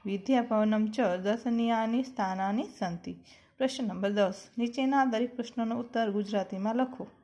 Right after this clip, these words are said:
પ્રશ્ન એક, અક્ષરધામ મંદિરમાં પ્રતિદિન કોણ આવે છે અને શા માટે?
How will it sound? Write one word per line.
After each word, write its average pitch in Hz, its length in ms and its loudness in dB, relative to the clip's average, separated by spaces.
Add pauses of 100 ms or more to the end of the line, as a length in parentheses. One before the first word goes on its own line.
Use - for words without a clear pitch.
(1500)
પ્રશ્ન 233 300 -2
એક, 220 240 0 (760)
અક્ષરધામ 269 720 2
મંદિરમાં 247 580 2
પ્રતિદિન 233 580 0
કોણ 247 320 0
આવે 196 320 2
છે 208 160 -4
અને 240 160 2
શા 247 180 0
માટે? 170 320 -8